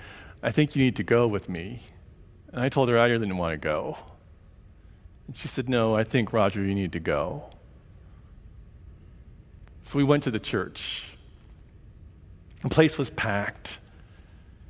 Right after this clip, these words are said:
The pastor got up and he said some amazing and powerful words. Then some of Fred's friends, Robert's friends, testified. Then his mom talked about how beautiful he was. His little sister even shared.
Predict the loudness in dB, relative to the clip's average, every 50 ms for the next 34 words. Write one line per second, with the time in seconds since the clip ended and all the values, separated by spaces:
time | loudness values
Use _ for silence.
0 | -20 -20 -20 -20 -20 -20 -20 -20 -20 -20 -20 -20 -20 -20 -8 -8 -6 -2 2 2
1 | 2 2 2 2 0 2 4 6 4 6 6 4 4 2 0 -4 -8 -6 -4 -6
2 | -6 -6 -4 -2 -2 -2 -2 -4 -8 -6 -6 -4 -2 -2 0 0 0 -2 -2 -4
3 | -4 -4 -6 -4 -2 -2 0 0 -2 -2 -2 -2 -2 0 0 -2 0 0 0 0
4 | 0 -4 -8 -10 -12 -12 -14 -18 -20 -20 -20 -20 -20 -20 -20 -20 -20 -20 -20 -20
5 | -20 -20 -20 -20 -20 -20 -20 -20 -20 -20 -20 -20 -20 -20 -20 -20 -20 -20 -20 -20
6 | -20 -20 -20 -20 -20 -20 0 0 0 2 2 2 2 2 2 0 -8 2 4 4
7 | 4 4 0 -6 -12 -12 2 4 6 6 6 4 2 4 4 4 4 2 -4 -6
8 | -6 0 2 4 4 4 2 -2 -4 -6 -4 -2 -2 -2 -2 -8 -12 -4 -2 0
9 | 2 2 2 2 0 0 -2 -6 -10 -18 -20 -20 -20 -20 -20 -20 -20 -20 -20 -20
10 | -20 -20 -20 -20 -20 -20 -20 -20 -20 -20 -20 -20 -20 -20 -20 -20 -20 -10 -4 0
11 | 0 0 0 0 0 2 4 6 6 6 6 4 2 0 -2 -2 -4 -2 -6 -6
12 | -2 0 0 0 0 -2 -6 -2 0 0 0 0 0 -2 -6 -6 -6 -4 -6 -4
13 | -2 -2 -2 -2 -4 -4 -6 -6 -8 -8 -6 -2 -2 -2 -2 4 2 2 2 2
14 | -2 -2 0 0 0 0 0 -2 -4 -6 -2 0 2 2 4 2 2 2 0 -4